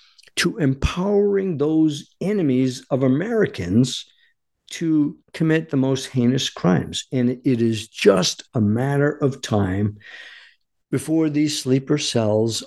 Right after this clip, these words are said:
alarm clock goes off. They'll be woken up, they'll be saying, "Charge," and there will be bloodshed in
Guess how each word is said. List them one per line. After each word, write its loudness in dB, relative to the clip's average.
alarm 2
clock -2
goes 2
off. -2
They'll 4
be -6
woken 0
up, 0
they'll 0
be 0
saying, 0
"Charge," -2
and 0
there 0
will 0
be 0
bloodshed -2
in 0